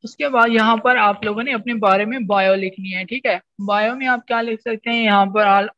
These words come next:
at least वो कहते हैं हंड्रेड वर्ड्स आप लिखिए, ठीक है। यहाँ पर मैं क्या करने वाला हूँ कि यहाँ पर मैं, यहाँ पर मैं बायो लिख भी सकता हूँ या फिर जो आप लोगों के, आ,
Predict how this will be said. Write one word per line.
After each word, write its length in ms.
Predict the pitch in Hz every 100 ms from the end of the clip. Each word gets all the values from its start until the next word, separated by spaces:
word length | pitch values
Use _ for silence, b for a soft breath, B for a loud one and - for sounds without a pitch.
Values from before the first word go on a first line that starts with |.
| -
at 200 | 202 202
least 300 | 220 233 -
वो 120 | 214 202
कहते 220 | 196 226
हैं 80 | 208
हंड्रेड 340 | 214 214 208
वर्ड्स 240 | 180 180 208
आप 160 | 202
लिखिए, 360 | 190 175 - 180
ठीक 160 | 208 240
है। 100 | - B B B B 233
यहाँ 140 | 240
पर 100 | 254 262
मैं 160 | 254
क्या 140 | 247 240
करने 240 | 226 220
वाला 340 | 214 202 208 214
हूँ 460 | 214 208 202 214 202
कि 120 | 220 220 214 214 214 - _ _ _ _ _ _ _ _ _ _ _ - _
यहाँ 220 | 247 220 226
पर 180 | 254
मैं, 80 | 254
यहाँ 1800 | 240 - - - - 220 - - - - - - _ _ _ _ 214 226
पर 160 | - 262
मैं 140 | 233
बायो 200 | 226 240
लिख 240 | 226 226 226
भी 100 | 277
सकता 360 | 269 247 - 262
हूँ 160 | 269 302
या 140 | 233
फिर 200 | 226 240 233
जो 160 | 240
आप 240 | 233 214 220
लोगों 260 | 233 240 233
के, 180 | 269 262 B B B -
आ, 420 | 208 202 202 208